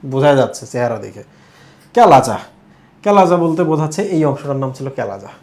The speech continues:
এই ক্যালাজাটা নষ্ট হয়ে যায়, কারণ এখানকার কোষগুলো নষ্ট হয়ে গেছে, এগুলো নষ্ট হয়ে যাবে, নষ্ট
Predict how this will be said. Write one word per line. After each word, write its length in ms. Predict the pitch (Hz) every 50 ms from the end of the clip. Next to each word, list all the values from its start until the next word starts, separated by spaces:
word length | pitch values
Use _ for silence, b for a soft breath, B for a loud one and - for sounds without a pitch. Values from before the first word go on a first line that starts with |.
| _ _ _
এই 40 | - -
ক্যালাজাটা 400 | - 170 147 139 139 139 135 156 165 143
নষ্ট 160 | 120 - - - 113
হয়ে 120 | 104 104 101
যায়, 120 | - - - B B B B B B B B _ B B B B B B B B B -
কারণ 160 | 135 135 139 147 143
এখানকার 320 | 135 165 160 156 180 160 156
কোষগুলো 280 | - 170 160 156 160 165 160 151 147
নষ্ট 140 | 143 147 - 156 156
হয়ে 100 | 156 151 156
গেছে, 180 | 151 147 151 147 196
এগুলো 200 | 247 254 247 196 160 135
নষ্ট 140 | 120 120 - -
হয়ে 100 | 117 107 -
যাবে, 140 | - - - - _ _ _ _ _ _ _ _ _ _ _ _ _ _ _ _ _ _ _ _ _ _ _ _ _ _ _ _ _ _ _ _ _ _ _ _ _ _ _ _ _ _ _ _ _ _ _ _ _ _ _ _ _ _ b b b b b b b b _ _ - 127 123
নষ্ট 220 | 120 - - -